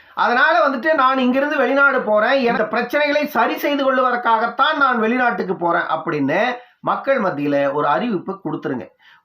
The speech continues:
கொடுத்துட்டு நான் போய் வர வரைக்கும் என்னுடைய மகன்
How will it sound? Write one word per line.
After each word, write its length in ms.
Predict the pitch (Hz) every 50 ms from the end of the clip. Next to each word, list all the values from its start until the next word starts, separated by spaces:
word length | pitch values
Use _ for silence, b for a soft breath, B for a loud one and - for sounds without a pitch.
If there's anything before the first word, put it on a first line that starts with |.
| _
கொடுத்துட்டு 460 | 233 269 294 - - 233 - - 170 170 180 185 180 175 175
நான் 240 | 185 220 262 277 254 190 220
போய் 220 | 226 254 269 262 233 196
வர 100 | 185 190 190
வரைக்கும் 420 | 180 160 147 - 160 156 156 156 160 160 156 165 214
என்னுடைய 400 | 233 262 269 277 269 254 240 233 214 180 160 180
மகன் 320 | 196 190 208 196 175